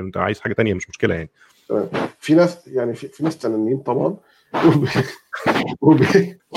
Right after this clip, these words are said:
Speaker 2: وفي، تمام. آه، الفكرة إنه بالنسبة لي مثلا إن هو عنده قادر إن هو يس-، يسأل.
Speaker 1: مهم.
Speaker 2: يعني حتة إن هو ي-، يعني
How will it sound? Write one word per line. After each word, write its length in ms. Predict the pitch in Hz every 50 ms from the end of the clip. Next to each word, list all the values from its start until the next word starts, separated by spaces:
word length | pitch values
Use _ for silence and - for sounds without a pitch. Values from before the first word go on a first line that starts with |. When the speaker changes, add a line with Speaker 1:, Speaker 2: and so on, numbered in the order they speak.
| - - - - -
Speaker 2:
وفي، 280 | - 226 - - 156 - - - - _ _ _
تمام. 320 | - 117 107 92 85 - - _ _
آه، 460 | 117 117 113 113 113 110 107 104 -
الفكرة 420 | 110 107 - 160 160 - 180 175 143
إنه 200 | 143 139 139 131
بالنسبة 520 | 131 127 131 131 139 143 131 123 135 160
لي 120 | 160 156 139
مثلا 360 | 135 131 127 113 - - 123
إن 160 | 139 151 147
هو 340 | 135 127 147 160 160 160 170
عنده 800 | 165 160 - - 98 113 131 135 139 139 131 143 147 147 151 - _ _ _ _ _ 135
قادر 240 | 135 131 127 120 113
إن 80 | 107
هو 280 | 101 - 123 127 123 113
يس-، 360 | 107 101 101 117 - - - _ 123
يسأل. 360 | 127 - - - 143 175 202 - _ -
Speaker 1:
مهم. 140 | 107 90
Speaker 2:
يعني 140 | 131 127 113
حتة 340 | 104 - 185 180 - - 170
إن 100 | 147 143
هو 320 | 135 135 151 165 165 165 165 160
ي-، 300 | 135 127 131 139 147 143 - -
يعني 320 | 123 98 98 101 - -